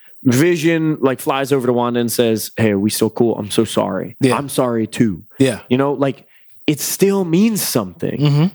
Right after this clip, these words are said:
Speaker 1: It, it, we didn't have to kill each other. We didn't have to smash each other's faces in.
Speaker 2: Yeah.
Speaker 1: Man.
Speaker 2: Big, uh, another big character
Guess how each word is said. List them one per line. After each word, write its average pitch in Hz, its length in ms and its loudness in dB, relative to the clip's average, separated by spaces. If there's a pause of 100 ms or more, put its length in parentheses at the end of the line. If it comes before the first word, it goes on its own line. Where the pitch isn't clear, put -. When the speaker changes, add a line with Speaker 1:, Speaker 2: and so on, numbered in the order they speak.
Speaker 1:
It, 135 260 -2
it, 147 200 0
we 156 120 2
didn't 185 220 0
have 175 140 -4
to 175 80 0
kill 226 320 -4
each 165 180 -6
other. 101 320 -2
We 131 140 2
didn't 175 160 0
have 175 140 -4
to 160 80 -4
smash 160 500 -4
each 156 160 -2
other's 156 240 -2
faces 151 500 0
in. 95 300 -2
Speaker 2:
Yeah. 123 240 0 (600)
Speaker 1:
Man. 117 480 0 (180)
Speaker 2:
Big, 151 380 0
uh, 135 200 0
another 156 320 0
big 139 420 -2
character 120 720 0